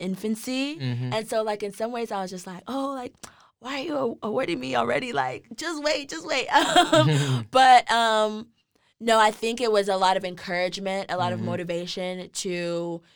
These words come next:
Speaker 1: you know, achieve the, the potential that other people saw in the work that I was doing. Um, and just a lot of validation to, um, keep going, but to be, like, more intentional, uh, in the ways that I lead as well.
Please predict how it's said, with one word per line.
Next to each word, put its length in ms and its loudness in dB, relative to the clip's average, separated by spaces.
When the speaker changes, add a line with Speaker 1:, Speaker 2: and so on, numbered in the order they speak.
Speaker 1:
you 100 -4
know, 120 0
achieve 580 -4
the, 680 -2
the 80 -8
potential 560 -2
that 120 0
other 200 -2
people 320 -10
saw 560 0
in 180 -12
the 80 -10
work 280 -8
that 140 -4
I 120 0
was 180 -4
doing. 540 -2
Um, 540 -2
and 140 -8
just 160 -8
a 60 -6
lot 200 0
of 180 -10
validation 680 -4
to, 320 -6
um, 140 -6
keep 200 -8
going, 300 -2
but 120 -6
to 60 -8
be, 360 -4
like, 100 -4
more 140 0
intentional, 880 -4
uh, 100 -4
in 120 -2
the 80 0
ways 280 -6
that 140 -4
I 100 0
lead 460 -2
as 240 -4
well. 560 -2